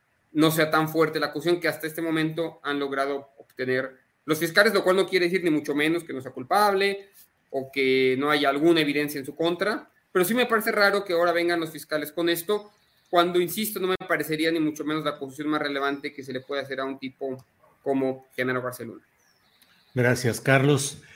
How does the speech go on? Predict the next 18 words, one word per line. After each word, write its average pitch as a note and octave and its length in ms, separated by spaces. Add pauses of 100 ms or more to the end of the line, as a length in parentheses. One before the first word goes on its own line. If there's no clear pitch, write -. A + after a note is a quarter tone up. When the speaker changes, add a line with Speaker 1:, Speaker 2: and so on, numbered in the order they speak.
(200)
Speaker 2:
Sobre D#3+ 300
este F#3 160
mismo F#3 300
tema, F3+ 320
Juan F3 240
Vélez E3+ 220
Díaz, F3 320
¿qué F3 160
opinas, E3+ 800
eh, C3 280 (400)
en B2 300
la A2+ 160
tardanza C3+ 580
o B2 80
no D3 220
de D3 100
este D3 220
proceso F3+ 800